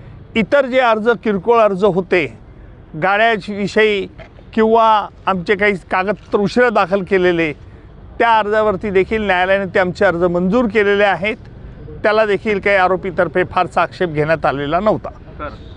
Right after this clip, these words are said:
Speaker 2: आपण खासदार झाले.
Speaker 1: व इतर आरोपी यांनी जो अर्ज, दोषमुक्तीचा अर्ज दिलेला आहे,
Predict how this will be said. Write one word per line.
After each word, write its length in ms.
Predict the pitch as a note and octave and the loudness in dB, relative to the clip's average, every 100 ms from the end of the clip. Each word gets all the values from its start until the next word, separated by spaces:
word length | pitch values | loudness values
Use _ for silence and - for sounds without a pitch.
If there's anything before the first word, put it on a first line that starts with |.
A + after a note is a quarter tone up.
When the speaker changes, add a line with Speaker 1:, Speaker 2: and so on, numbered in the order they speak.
| - | -16
Speaker 2:
आपण 240 | A#2+ D3 | -14 -14
खासदार 400 | D#3 - C3 C#3+ | -14 -16 -16 -16
झाले. 320 | D3 D3 - - - - - - - - | -16 -18 -20 -20 -20 -20 -20 -20 -18 -4
Speaker 1:
व 80 | F#3 A3 - | 0 0 -2
इतर 300 | F#3 C4+ C4 | -2 2 2
आरोपी 560 | G#3+ G#3+ F#3 A3 D3 - - - - - - - - - - - | 2 0 0 -4 -6 -8 -18 -20 -18 -18 -20 -20 -20 -20 -16 -6
यांनी 680 | D#3+ G3+ G#3 A3+ A#3+ B3+ A#3 - - D#3 C#3 | 0 0 0 -2 0 -2 -4 -10 -14 -8 0
जो 120 | A3+ | 2
अर्ज, 280 | A3 A3 A#3 | 2 2 0
दोषमुक्तीचा 880 | G#3+ G3+ A3 G#3+ F#3+ A#3 G3 A#3 | 2 2 0 -2 -4 -4 -2 2
अर्ज 180 | G3+ A3+ | 2 2
दिलेला 440 | A#3+ G#3+ G3+ G#3 F#3+ | 0 0 2 2 2
आहे, 300 | E3+ E3+ | 0 -4